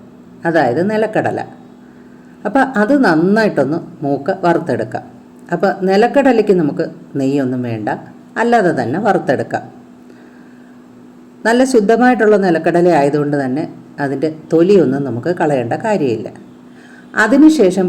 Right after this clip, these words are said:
പാനിലേക്ക് ഒരു സ്പൂൺ നെയ്യ് ഒഴിച്ചു കൊടുക്കാം. ബാക്കിയുള്ള കാര്യങ്ങളെല്ലാം നമുക്ക് ഈ നെയ്യിൽ വറുത്തെടുക്കാം. അതിനുശേഷം നെയ്യൊന്ന് ഉരുകി വരുമ്പോൾ നമുക്ക്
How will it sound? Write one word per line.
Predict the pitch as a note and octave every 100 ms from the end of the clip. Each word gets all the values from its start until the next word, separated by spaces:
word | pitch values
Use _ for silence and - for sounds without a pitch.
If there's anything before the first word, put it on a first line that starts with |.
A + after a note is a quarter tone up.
| F3
പാനിലേക്ക് | C#3+ C3+ C3+ B2+ A#2 F#3 - - - - -
ഒരു | C4 C#4
സ്പൂൺ | - C#3 D#3 D3
നെയ്യ് | C3 D3
ഒഴിച്ചു | A2+ G#2 A2+
കൊടുക്കാം. | A2 A2 A2+ - - - - - - - - - - - - - - - F#3+
ബാക്കിയുള്ള | B3+ C4 C#4+ F#3 F3
കാര്യങ്ങളെല്ലാം | D#3+ C#3+ C#3+ D3+ B2+ C3 C#3+
നമുക്ക് | A#2+ B2+ D3+ - C#3+
ഈ | C#3+
നെയ്യിൽ | C3+ C3 D#3 D3+ D#3+ - -
വറുത്തെടുക്കാം. | G#3+ - B2+ G2+ - - - - - - - - - - - - - - - - - - - - - - - - - - - - - - - - - - - - -
അതിനുശേഷം | F#3 E3 D3 C#3+ C3+ G#3+ - - - D3+
നെയ്യൊന്ന് | D3 D3 C#3+ C#3
ഉരുകി | C#3 C#3+ C#3
വരുമ്പോൾ | C3 C#3+ A3 - - -
നമുക്ക് | B2+ B2 -